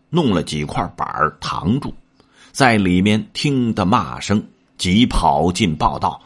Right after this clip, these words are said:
：“啊，大王，孙和尚在外面骂呢。”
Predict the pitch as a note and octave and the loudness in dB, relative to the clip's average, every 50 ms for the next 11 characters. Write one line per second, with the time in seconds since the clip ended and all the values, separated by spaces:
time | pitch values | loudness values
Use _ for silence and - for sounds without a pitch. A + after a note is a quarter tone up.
0 | _ _ _ D#2+ D#2 D2+ C#2 - - - - - _ _ _ - F2+ E2 C#2 C2+ | _ _ _ -4 -4 -4 -4 -6 -10 -16 -20 -20 _ _ _ 0 0 0 2 -2
1 | B1+ A#1+ A#1+ B1+ C#2 D#2 F#2 F2 - - - - - _ _ - - - A2+ A#2 | -4 -2 0 2 2 2 0 -2 -8 -14 -20 -20 -20 _ _ -12 -6 -2 0 0
2 | A#2+ A#2+ A#2 G#2+ - F2 E2+ G2 A2 G2 A2+ G2+ G2 G2 G2 G2 B2 B2+ A2 A2 | 2 2 0 0 -2 0 0 2 0 2 2 2 2 0 0 -2 0 0 2 2
3 | B2+ B2+ A#2 G2+ G#2 G2+ F#2+ A2 C3+ D#3+ C#3 A#2 F2+ D2+ D2+ C#2+ C#2 D2 | 2 2 2 2 0 0 0 2 4 4 4 4 2 0 0 -2 -4 -6